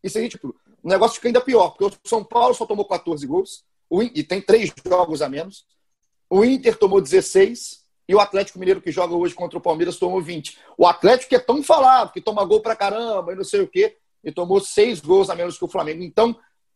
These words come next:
é uma hora do Flamengo repensar um pouco, né? Ver o que, onde tá errando, como sair dessa marcação alta, porque dá pra sair, né, Schmidt? O jogo de ontem mostrou que dava pra sair. O Flamengo perdeu dois pênaltis, teve bola no travessão do Gomes, teve finalização mal, mal aproveitada ali do Vitinho.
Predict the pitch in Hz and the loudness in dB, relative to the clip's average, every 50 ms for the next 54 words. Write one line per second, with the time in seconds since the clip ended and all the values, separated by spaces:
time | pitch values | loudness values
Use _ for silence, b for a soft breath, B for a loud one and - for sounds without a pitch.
0 | - - 196 233 262 285 277 208 190 226 254 277 247 269 - - 254 233 247 226 | 0 2 2 4 4 4 2 2 2 0 0 -2 -4 -4 -8 -6 -6 -6 -6 -6
1 | 240 262 - - 302 311 - - - 285 285 247 - - 185 165 143 - - 135 | -6 -8 -8 -8 -10 -8 -4 0 0 2 2 0 0 -2 -2 -2 -2 -4 -8 -8
2 | 147 160 165 151 139 131 131 123 107 151 208 240 240 - 214 175 165 151 180 226 | -6 -4 -4 -4 -6 -8 -12 -6 2 4 4 4 4 2 -4 -4 -2 2 2 2
3 | 262 262 202 202 - - 170 156 131 - 135 160 202 208 190 165 175 - _ _ | 0 0 -4 -8 -6 -4 -6 -6 -6 -8 -14 -12 -12 -10 -8 -6 -8 -8 _ _
4 | _ _ - - 214 247 269 247 226 196 - - 185 185 185 165 180 - 170 160 | _ _ 0 4 4 4 4 2 -2 -4 -2 -2 -2 -2 -2 -6 -10 -12 -10 -10
5 | 170 160 - 165 156 - - 151 151 156 165 185 214 233 226 - 254 240 196 233 | -10 -10 -8 -10 -12 -12 -10 -10 -6 -2 -2 -2 -2 -4 -8 -4 -4 -2 -2 -2
6 | 233 233 247 240 - 277 269 247 254 247 226 202 - - 139 139 131 _ _ _ | -4 -2 -4 -6 -4 -2 -2 -2 -4 -4 -8 -8 -10 -10 -14 -14 -16 _ _ _
7 | _ _ - - 135 120 190 226 226 214 202 220 247 240 247 233 190 - 240 - | _ _ -10 -8 0 2 2 2 2 2 0 0 0 0 2 -2 0 0 -2 -6
8 | 240 196 233 254 277 269 262 233 220 220 - 208 180 160 143 - _ _ _ - | 0 2 4 4 4 4 0 -2 -6 -4 -4 -4 -4 -4 -4 -8 _ _ _ -12
9 | 147 - 190 175 202 233 220 - 240 - - _ _ _ _ - 180 175 143 175 | -4 -4 -4 -2 -2 -6 -6 -6 -12 -12 -12 _ _ _ _ 2 2 2 6 6
10 | 233 240 262 254 - - - 214 226 240 220 208 190 - - 202 185 165 202 214 | 4 4 4 -2 -4 -4 -4 -4 -4 -2 -4 -8 -8 -4 -4 -2 -2 -2 -2 -2
11 | 226 214 202 - 220 196 202 196 - 214 220 226 247 190 208 220 226 226 208 196 | -2 -2 -4 -6 -6 -6 -6 -8 -8 -8 -8 -8 -6 -2 -2 -2 0 -2 -4 -4
12 | 175 156 - - _ _ _ _ - - 196 208 220 196 185 156 151 185 196 208 | -6 -8 -8 -10 _ _ _ _ -2 0 0 2 4 2 2 2 -2 -6 -10 -10
13 | 185 180 190 160 - 220 208 208 208 202 180 156 151 170 202 196 - - 208 185 | -8 -6 -6 -6 -6 -6 -2 0 0 0 0 0 0 2 2 2 2 -2 -4 -4
14 | 175 - - 196 196 202 185 180 196 160 170 156 - - 185 214 226 202 | -4 -2 -4 -4 -4 -4 -6 -6 -8 -8 -10 -14 -12 -10 -10 -8 -8 -8